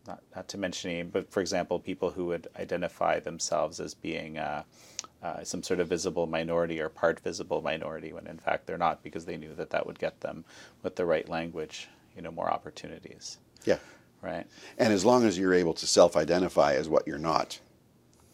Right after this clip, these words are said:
Speaker 2: you can be advanced because your ideology is right.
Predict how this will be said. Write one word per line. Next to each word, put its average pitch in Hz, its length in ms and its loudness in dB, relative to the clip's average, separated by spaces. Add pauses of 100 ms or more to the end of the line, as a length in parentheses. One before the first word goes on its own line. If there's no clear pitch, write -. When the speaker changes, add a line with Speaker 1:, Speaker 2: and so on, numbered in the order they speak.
(420)
Speaker 2:
you - 140 4
can 92 180 0
be 85 120 2
advanced 78 440 -2
because 80 300 -8
your 73 120 0
ideology 73 600 4
is - 160 -8
right. - 220 -4